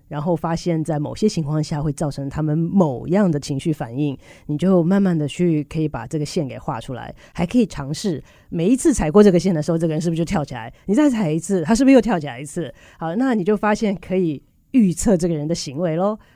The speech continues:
可以预测这个人反应咯。上周我也有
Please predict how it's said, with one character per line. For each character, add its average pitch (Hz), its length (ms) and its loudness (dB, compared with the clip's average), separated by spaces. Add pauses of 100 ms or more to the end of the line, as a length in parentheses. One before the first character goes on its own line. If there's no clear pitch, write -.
(100)
可 214 100 -4
以 170 160 -2
预 185 180 -2
测 170 240 -4
这 147 140 -8
个 143 120 -10
人 127 140 -12
反 131 300 -12
应 170 180 0
咯。 123 220 -10 (560)
上 190 260 0
周 170 280 -4 (160)
我 170 120 -2
也 175 200 2
有 135 240 -4